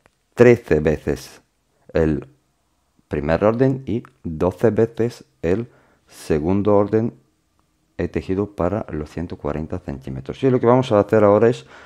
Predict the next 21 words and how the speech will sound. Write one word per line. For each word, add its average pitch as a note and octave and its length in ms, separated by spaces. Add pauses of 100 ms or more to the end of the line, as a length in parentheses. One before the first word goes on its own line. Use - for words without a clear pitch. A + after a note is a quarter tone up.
(240)
cerrar F#2 600 (1500)
la F2 160
bufanda G2 640
y A2 200
la G2+ 80
vamos G#2+ 320
a F#2+ 160
hacer G#2+ 400
con F2 380 (360)
simples A#2+ 400
disminuciones, A2+ 680
pero C3+ 500
con A2+ 280
una G#2+ 220
lazada F#2+ 400
por F2 100
medio A2 300
para G#2 260
que - 340 (200)
no F2+ 320
nos G2 380